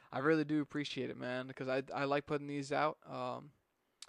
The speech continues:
and then next season, I hope to have a guest, you know, week-to-week guest. Me and Chrissy Beats have been doing podcasts over in his place for some fantasy football stuff. I'm probably gonna continue on this channel, but with, uh, some album reviews, probably a weekly album review, probably every Sunday.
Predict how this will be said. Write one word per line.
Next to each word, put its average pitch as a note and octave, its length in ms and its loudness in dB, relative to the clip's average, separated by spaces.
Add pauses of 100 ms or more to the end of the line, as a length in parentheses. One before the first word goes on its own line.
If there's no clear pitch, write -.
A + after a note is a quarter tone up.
(600)
and C#3 120 2
then C#3 120 0
next D3+ 220 2
season, E3+ 200 0
I C#3+ 120 4
hope D3+ 180 4
to D3+ 100 -2
have D3 140 4
a C3+ 80 -2
guest, B2+ 360 -2
you A#2 100 -12
know, A#2+ 180 -6
week-to-week C3 480 -6
guest. C3+ 320 0
Me C#3+ 160 -2
and D3 80 -4
Chrissy D#3 240 0
Beats D3 340 -2
have C#3 120 0
been C3+ 180 -4
doing C#3 300 0
podcasts C#3 520 -2
over C3+ 180 -2
in C3 120 -6
his D3 160 -2
place D3+ 300 0
for C#3+ 100 -10
some C3 240 -12
fantasy D3 340 0
football D3 420 2
stuff. D3+ 300 0 (540)
I'm D3+ 80 0
probably C#3+ 240 4
gonna C#3+ 180 4
continue D3 800 -2
on C#3+ 180 -2
this C#3 180 -2
channel, D3 440 0
but C3 260 0
with, B2+ 300 -4
uh, B2+ 360 2
some B2 440 -10 (480)
album C#3+ 360 0
reviews, D3+ 440 -2
probably C3+ 240 2
a C3 80 0
weekly C#3+ 420 -2
album C3+ 340 -4
review, D3+ 360 -2
probably C3+ 260 2
every A#2 220 -4
Sunday. C#3+ 560 -4